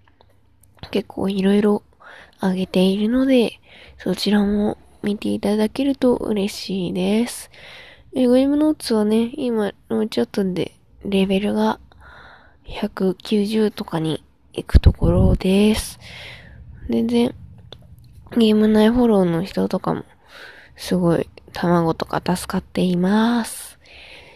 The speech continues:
えー、こんな感じですかね。まあ、特に喋ることもないんですけど、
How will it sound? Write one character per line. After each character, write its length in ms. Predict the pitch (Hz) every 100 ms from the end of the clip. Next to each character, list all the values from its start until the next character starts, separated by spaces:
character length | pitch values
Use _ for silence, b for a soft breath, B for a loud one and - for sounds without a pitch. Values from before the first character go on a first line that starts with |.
| B -
え 440 | 262 254 254 247
ー、 40 |
こ 140 | 254 240
ん 80 | -
な 100 | -
感 240 | 208 214
じ 160 | 220 254
で 160 | 262
す 100 | -
か 140 | 254 220
ね。 400 | 214 226 240 - B B B B _ _ _
ま 160 | 233 240
あ、 40 |
特 260 | 247 254 277
に 260 | 247 233
喋 360 | 226 226 214 208
る 80 | 214
こ 140 | -
と 140 | - 233
も 240 | 196 180
な 160 | 175 170
い 60 |
ん 120 | 170 180
で 120 | 220
す 120 | -
け 140 | 214 202
ど、 400 | 185 196 180